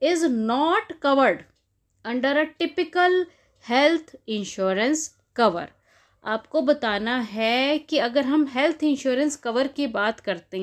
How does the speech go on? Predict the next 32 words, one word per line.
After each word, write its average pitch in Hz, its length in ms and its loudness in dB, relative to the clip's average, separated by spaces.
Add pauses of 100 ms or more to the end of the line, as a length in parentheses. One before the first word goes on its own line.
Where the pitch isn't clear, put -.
(140)
हैं 269 360 -2 (440)
तो 359 100 0
कौन 262 480 0
सी 349 240 0
ऐसी 294 460 0
आइटम 220 500 -4
है 226 400 -2
जिसका 262 420 -4
खर्चा 226 600 -4 (360)
हेल्थ 226 260 0
इंश्योरेंस 220 540 -2
कवर 254 440 0
नहीं 233 580 2
करती 175 500 -8
है। 196 420 -2 (400)
तो 185 120 -4 (260)
ऑप्शंस 330 540 0
देखते 233 320 -2
हैं 302 180 2
इसकी 311 260 -2
क्या 302 200 0
है। 311 180 0 (1000)
इसमें 240 360 -2
है 302 280 2
थिएटर 226 360 -4
चार्जेस, 247 600 0
यानी 190 160 -4
कि 190 100 -10
ऑपरेशन 196 380 -6
थिएटर 240 260 -6
के 240 100 0
चार्जेस, 240 540 -2